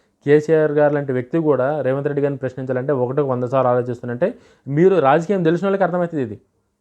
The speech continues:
రాజకీయం తెలవకుండా ఏందో ఏదో మాట్లాడిన వాళ్ళకి ప్రతి చిన్న లీడర్ మాట్లాడినా సరే కూడా పెద్ద గొప్పగానే అనిపిస్తుంది. But అట్లా కాదు. రాజకీయ కోణంలో చూస్తే రేవంత్ రెడ్డి గారి ఆలోచన విధానాలు కావచ్చు,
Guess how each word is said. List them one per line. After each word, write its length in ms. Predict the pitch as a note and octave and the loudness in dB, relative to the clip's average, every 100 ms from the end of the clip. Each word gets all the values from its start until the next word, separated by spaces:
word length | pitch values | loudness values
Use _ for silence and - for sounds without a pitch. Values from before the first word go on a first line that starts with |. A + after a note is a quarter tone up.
| _ | _
రాజకీయం 380 | B2 C3+ D3 F#3 | 2 2 2 0
తెలవకుండా 460 | F3 E3+ E3+ F3 D#3+ | 2 2 2 2 0
ఏందో 380 | E3 F3 F3 E3 | 2 2 2 2
ఏదో 220 | C#3+ D#3+ | 2 2
మాట్లాడిన 380 | D#3+ D3+ D#3+ E3 | 0 -2 -2 -2
వాళ్ళకి 400 | D#3 D#3 G#3+ A#3 _ _ A#2 | -2 -2 -4 -6 _ _ -16
ప్రతి 320 | - C#3 D#3+ | -4 -4 -2
చిన్న 220 | D3+ E3 | 0 2
లీడర్ 200 | E3 E3 | 4 4
మాట్లాడినా 360 | E3+ D#3+ E3+ E3 | 2 0 0 -2
సరే 140 | F3 | -2
కూడా 140 | F3+ G#3 | 0 0
పెద్ద 220 | E3+ D3+ | 0 0
గొప్పగానే 340 | C#3 D3+ D#3 | 0 2 0
అనిపిస్తుంది. 400 | C#3+ C#3 A#2 G2 | 0 -4 -6 -8
But 220 | G#2+ B2+ | -4 -2
అట్లా 200 | C3 D#3+ | 0 2
కాదు. 300 | C#3+ C3 A2+ - _ _ - | 2 2 -2 -8 _ _ 2
రాజకీయ 440 | B2 D3+ D#3 E3+ | 4 4 2 0
కోణంలో 400 | D#3+ D3+ D3 C#3+ | 0 -2 -2 -4
చూస్తే 400 | B2 A#2+ - F3+ C4 _ _ - | -4 -6 -6 -8 -8 _ _ -4
రేవంత్ 300 | A#2+ C#3 D3+ | 0 2 2
రెడ్డి 160 | D#3 D3 | 2 2
గారి 160 | C3+ | 2
ఆలోచన 340 | B2 C3 B2+ C3+ | 2 2 -2 -2
విధానాలు 380 | A#2+ B2 A#2+ A#2 | -2 -2 -2 -2
కావచ్చు, 460 | A2+ A#2 F3 A#3 | -2 -2 -6 -10